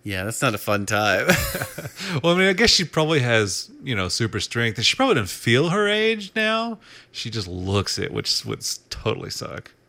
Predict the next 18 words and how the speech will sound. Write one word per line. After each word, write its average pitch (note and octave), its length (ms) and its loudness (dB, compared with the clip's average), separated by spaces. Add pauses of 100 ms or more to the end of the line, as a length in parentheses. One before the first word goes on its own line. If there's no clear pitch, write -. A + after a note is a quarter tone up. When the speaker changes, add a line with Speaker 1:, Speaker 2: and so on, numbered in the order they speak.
Speaker 2:
Not A#3 180 4
that E3 60 0
she's D3+ 200 -2
not D3 160 2
an A#2 40 -2
attractive G#2+ 460 -2
lady. - 380 -2 (600)
I - 120 -8
personally F#2 400 -2
find A2+ 180 0
her B2+ 80 2
very C#3 240 2
attractive. - 540 -6 (680)
But - 140 -6 (160)
<laughs> - 400 -4
society, B2 680 4
you F2+ 160 -6
know. F#2 220 -4